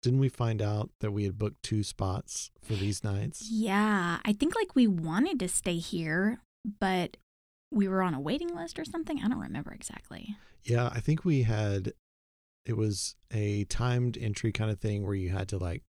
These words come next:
Speaker 1: get in right at, right at the time. And we're like, "There's so few spots, we're never gonna make it."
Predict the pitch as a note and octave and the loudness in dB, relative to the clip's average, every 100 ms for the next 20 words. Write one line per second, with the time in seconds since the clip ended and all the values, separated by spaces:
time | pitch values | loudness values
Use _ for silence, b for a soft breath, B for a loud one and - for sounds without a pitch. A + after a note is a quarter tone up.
0 | _ - G2 G2+ F#2+ F#2 G2 G#2 G#2 - | _ 0 2 2 2 2 2 2 -2 -4
1 | - G#2 G#2+ G#2+ G#2+ - G#2 F#2+ F#2+ F#2+ | -2 0 0 0 -2 -2 0 0 0 -2
2 | G2+ G2+ F#2+ G2+ A#2 - C#3+ B2+ A#2 - | 0 0 0 -2 -2 2 2 2 0 0
3 | - G#2 F#2+ - G#2 G2+ G2+ G2 F2+ F2+ | 0 0 0 -2 -2 0 0 0 0 -2
4 | F2+ - E2+ | -2 -4 -4